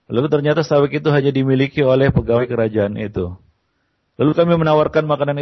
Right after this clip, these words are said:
itu kepada beliau, kepada Abdullah bin Mubarak. Maka beliau pun merespon, "Jangan hiraukan dia. Ya, jangan hiraukan dia, itu jangan ambil itu." Ya, lalu, eh, ia pun meninggal, ya, sebelum sempat memakannya.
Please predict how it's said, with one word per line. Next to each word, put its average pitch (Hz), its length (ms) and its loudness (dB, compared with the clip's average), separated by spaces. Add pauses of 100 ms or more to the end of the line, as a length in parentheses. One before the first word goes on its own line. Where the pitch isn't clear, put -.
itu 151 80 -4
kepada 135 720 0
beliau, 131 400 2
kepada 113 400 0
Abdullah 117 240 0
bin 117 240 -6
Mubarak. 98 320 -2 (400)
Maka 117 160 -2
beliau 131 240 4
pun 131 160 0
merespon, 135 560 0 (560)
"Jangan 143 240 0
hiraukan 139 480 2
dia. 87 240 0 (1040)
Ya, 95 320 -10
jangan 131 240 0
hiraukan 123 320 2
dia, 98 240 -2
itu 123 240 0
jangan 139 240 0
ambil 123 240 0
itu." 87 320 -6 (640)
Ya, 107 320 -2 (160)
lalu, 110 640 0 (160)
eh, 101 320 2
ia 110 160 2
pun 110 160 -2
meninggal, 107 800 -2
ya, 82 400 -4
sebelum 101 640 0
sempat 104 400 -4
memakannya. 85 880 -8